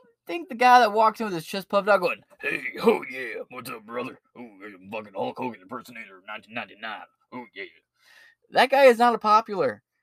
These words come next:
He gets paid, he gets fucking made fun of. He gets shit on. He get picked on. Now, if, if, uh,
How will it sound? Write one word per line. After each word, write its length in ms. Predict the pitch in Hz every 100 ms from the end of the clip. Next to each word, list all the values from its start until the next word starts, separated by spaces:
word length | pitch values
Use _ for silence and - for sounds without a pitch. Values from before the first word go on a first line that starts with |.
| _ _ _
He 120 | 208
gets 160 | 220 -
paid, 400 | - 214 208 190
he 120 | 214
gets 180 | 220 -
fucking 340 | 233 226 185
made 300 | 185 202 175
fun 280 | - 185 196
of. 220 | 170 131 _ _
He 160 | 190 208
gets 240 | 214 185
shit 260 | - 214 196
on. 160 | 147 -
He 80 | 196
get 200 | 202 165
picked 300 | 208 175 175
on. 320 | 147 113 98 _ _ _ _ -
Now, 300 | 165 175 170
if, 200 | 165 175
if, 260 | 175 170
uh, 640 | 180 175 165 160 156 131